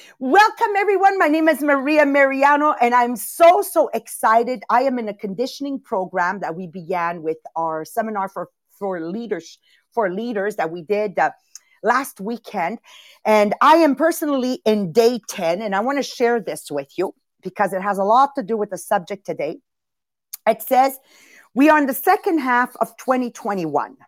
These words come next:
Okay. "Do you see your glass half full or do you see your glass half empty?" I went, "Duh.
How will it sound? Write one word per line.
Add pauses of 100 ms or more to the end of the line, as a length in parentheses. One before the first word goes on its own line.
(480)
Okay. (460)
"Do
you
see
your
glass
half
full
or
do
you
see
your
glass (200)
half (140)
empty?" (360)
I
went,
"Duh.